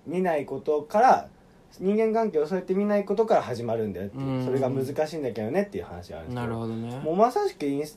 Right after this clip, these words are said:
Speaker 1: エスエヌエス、特にInstagramはもう人をそれで見-、そのランク付けさせるかのようなもう仕組みになってるじゃないですか。
Speaker 2: そうだね。
Speaker 1: うん。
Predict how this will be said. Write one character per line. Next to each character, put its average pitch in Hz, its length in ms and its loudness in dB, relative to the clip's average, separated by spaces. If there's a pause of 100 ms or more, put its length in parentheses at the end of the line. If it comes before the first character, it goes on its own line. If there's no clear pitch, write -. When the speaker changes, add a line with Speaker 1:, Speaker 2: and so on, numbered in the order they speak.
Speaker 1:
エ 139 60 -2
ス 156 180 -6
エ 160 140 6
ヌ 147 140 -2
エ 147 100 -2
ス、 110 180 -10
特 135 180 -6
に 120 220 -4
Instagram 131 560 -4
は 92 240 -6
も 107 120 -6
う - 20 -6
人 233 460 6
を - 100 8
そ - 140 0
れ 233 120 10
で 233 160 2
見-、 220 240 4 (560)
そ - 140 -4
の 123 120 2
ラ 208 180 6
ン 269 120 2
ク 254 160 -2
付 233 220 -2
け 233 40 4
さ 220 140 -2
せ 233 140 4
る 226 100 4
か 170 160 6
の 117 100 0
よ 104 200 0
う - 20 -4
な 90 140 -6
も 90 140 -8
う - 20 -10
仕 - 140 -14
組 147 160 -2
み 143 60 0
に 139 60 0
な 156 60 2
っ 170 80 -6
て - 80 -4
る 104 80 -2
じ 82 60 -8
ゃ - 20 -12
な 73 80 -12
い - 20 -16
で - 60 -18
す - 80 -20
か。 - 100 -18
Speaker 2:
そ 120 240 -2
う 110 40 -4
だ 101 100 -8
ね。 110 240 -8 (180)
Speaker 1:
う - 40 -14
ん。 85 260 -14